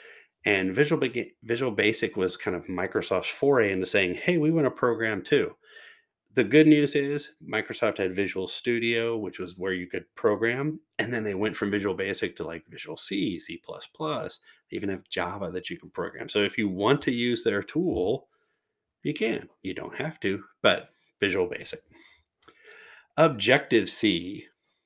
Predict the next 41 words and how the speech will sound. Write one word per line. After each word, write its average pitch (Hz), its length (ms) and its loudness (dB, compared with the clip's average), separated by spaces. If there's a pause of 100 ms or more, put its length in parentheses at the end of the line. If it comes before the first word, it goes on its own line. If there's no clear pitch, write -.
(140)
I 107 120 0
object. 104 600 -2
No, 82 300 -4
uh, 98 220 2
Objective-C 113 920 0 (400)
is, 92 500 0 (140)
sorry, 87 340 -4
I 92 60 -6
s-, - 180 -14 (200)
just, - 340 -8 (100)
we 90 60 -10
saw 87 400 -6 (600)
the, - 320 -10
um, - 440 -18
oh, 110 120 -8
shoot. 107 320 -6 (1120)
Got 110 140 4
Reese 98 220 -2
Witherspoon 87 480 -2
in 85 100 -4
it. 85 180 -8
It's - 120 -18
one 90 160 -4
where 82 80 -4
she's - 160 -14
a 90 40 -10
lawyer. 90 320 -14
I - 60 -20
can't 98 180 -2
remember 95 220 -6
the 85 80 -6
movie, 101 180 -10 (640)
which 104 160 0
is 92 80 -4
gonna 90 200 0 (300)
drive 90 200 2
me 87 120 -2
crazy 90 420 2
later. 87 340 -6 (500)
But, 92 300 8
uh, 87 420 0